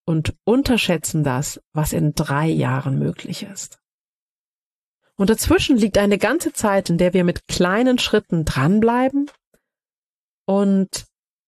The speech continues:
dann irgendwann sehen können, äh, aus, äh, nein,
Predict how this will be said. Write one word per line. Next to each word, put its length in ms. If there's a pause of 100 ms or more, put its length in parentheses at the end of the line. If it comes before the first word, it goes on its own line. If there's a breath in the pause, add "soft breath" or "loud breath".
(140)
dann 300
irgendwann 720
sehen 640
können, 380
äh, 160
aus, 320
äh, 100 (100)
nein, 260